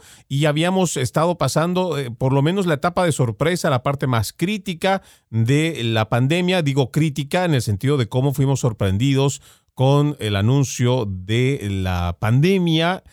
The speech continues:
el veinte de marzo de este dos mil, de ese dos mil veinte, y cómo fue evolucionando también,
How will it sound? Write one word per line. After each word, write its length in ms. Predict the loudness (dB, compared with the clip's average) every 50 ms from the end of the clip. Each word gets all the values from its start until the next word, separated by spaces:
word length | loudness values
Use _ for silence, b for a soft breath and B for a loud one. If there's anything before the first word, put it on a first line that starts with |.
| b b b b
el 240 | _ -2 -2 0 0
veinte 500 | 0 2 2 2 0 0 0 0 0 0
de 160 | 2 2 2
marzo 520 | 2 2 2 2 0 -2 -2 -2 -2 0 0
de 240 | 0 0 0 0 -2
este 320 | -4 -4 -2 -2 0 0
dos 160 | 2 2 2
mil, 160 | 2 0 0
de 80 | 0 -2
ese 140 | 0 0 0
dos 160 | 0 2 2
mil 360 | 2 2 4 4 2 0 -2 b b b b b b b
veinte, 460 | -4 -2 0 2 2 0 0 0 -2 -2
y 120 | -2 -4
cómo 300 | -4 0 0 2 2 0
fue 300 | 0 0 -2 -2 0 0
evolucionando 840 | -2 0 0 0 0 0 0 0 0 0 0 0 0 0 0 -2 -2
también, 580 | 0 0 0 0 0 2 2 2 2 0 -2